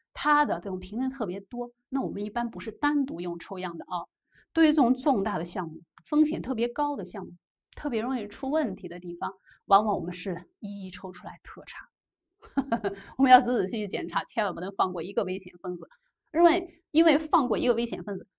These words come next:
最后他有可能会爆雷的，我们的审计风险会超标的。然后对剩下的大差不差的，没有太大问题的，那这时候我们就会用到抽样。那用抽样，它的根本的底层逻辑是为了什么？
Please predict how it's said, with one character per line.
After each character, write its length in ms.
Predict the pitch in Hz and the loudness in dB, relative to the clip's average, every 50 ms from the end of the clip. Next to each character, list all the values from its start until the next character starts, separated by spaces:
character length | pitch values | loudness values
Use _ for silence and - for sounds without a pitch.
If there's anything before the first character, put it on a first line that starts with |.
| _ | _
最 200 | _ - 247 202 | _ 0 0 0
后 200 | 190 - - 170 | 0 0 -2 -2
他 140 | 175 170 175 | -2 -2 -2
有 140 | 202 175 175 | -2 -2 -2
可 120 | 170 - | -4 -6
能 80 | 151 - | -12 -12
会 120 | - - - | -10 -12 -12
爆 300 | - _ 247 214 160 165 | 0 _ 2 2 2 0
雷 200 | 160 - - 185 | -6 -8 -6 0
的， 80 | 208 196 180 - - - _ _ _ | 4 4 4 4 2 -6 _ _ _
我 80 | - 185 | -8 -6
们 80 | 202 | -6
的 60 | 202 | -6
审 200 | 196 - - 185 - | -8 -10 -14 -14 -12
计 100 | - 190 | -12 -12
风 180 | 185 202 196 | -10 -10 -12
险 100 | 196 185 | -12 -12
会 120 | - - 170 | -14 -16 -18
超 240 | - - - 170 175 | -20 -10 -8 -8 -6
标 240 | 185 180 170 175 | -4 -2 -2 -2
的。 60 | - - _ _ _ _ - - - - - | -4 -8 _ _ _ _ -20 -20 -20 -4 4
然 140 | 262 302 285 | 6 6 6
后 60 | - | 6
对 160 | - 320 294 | 4 4 2
剩 340 | - - - - 208 185 196 | 4 4 2 2 2 2 0
下 220 | - 208 165 165 | 0 0 0 0
的 180 | 165 170 160 - _ _ _ _ | 0 -4 -6 -6 _ _ _ _
大 140 | - 269 - | -6 -6 -6
差 180 | - - 202 165 | -6 -8 -10 -10
不 100 | - - | -10 -12
差 220 | - - - 175 | -6 -4 -4 -4
的， 80 | - - - _ _ _ _ _ | -4 -8 -16 _ _ _ _ _
没 120 | _ 220 262 | _ -2 -2
有 80 | 247 | -2
太 160 | - - - 240 | -2 -4 -6 -4
大 140 | 240 254 | -4 -2
问 220 | 285 294 285 190 - | -2 -2 -2 -4 -4
题 160 | - - 175 | -6 -10 -10
的， 180 | 175 - - _ _ _ | -10 -10 -12 _ _ _
那 180 | - 269 285 247 | -2 -2 -2 0
这 180 | - 233 185 175 | -2 -4 -6 -6
时 80 | 180 | -8
候 60 | - | -10
我 40 | 143 | -12
们 80 | 151 - | -14 -14
就 100 | 170 - | -16 -16
会 120 | - - | -16 -14
用 140 | 170 151 151 151 | -14 -14 -16 -18
到 100 | _ - - - _ | _ -20 -20 -20 _
抽 220 | - - - - | -16 -14 -12 -12
样。 120 | - 170 - _ _ _ _ _ _ _ _ _ _ _ | -12 -14 -14 _ _ _ _ _ _ _ _ _ _ _
那 140 | - 330 339 | 8 8 10
用 260 | 311 349 370 302 254 | 10 10 10 8 6
抽 280 | - - - 330 330 330 | 4 0 -2 0 2 2
样， 180 | 320 226 - | 4 2 2
它 120 | - 262 262 | 0 0 0
的 200 | 269 262 262 - - | -2 -2 -2 -6 -6
根 280 | - 339 381 349 - - | -2 -2 -2 -2 -2 -2
本 200 | - 190 190 196 | -2 -2 -2 -4
的 120 | - 220 | -8 -12
底 140 | 220 - - | -12 -12 -18
层 200 | - - 196 196 | -16 -10 -8 -8
逻 220 | 208 170 151 175 220 | -8 -8 -8 -8 -8
辑 140 | 254 247 196 | -8 -10 -10
是 80 | - 226 | -6 -4
为 120 | 294 302 | -4 -4
了 120 | 233 - | -4 -6
什 120 | 180 - - | -10 -12 -14
么？ 140 | 156 156 | -14 -16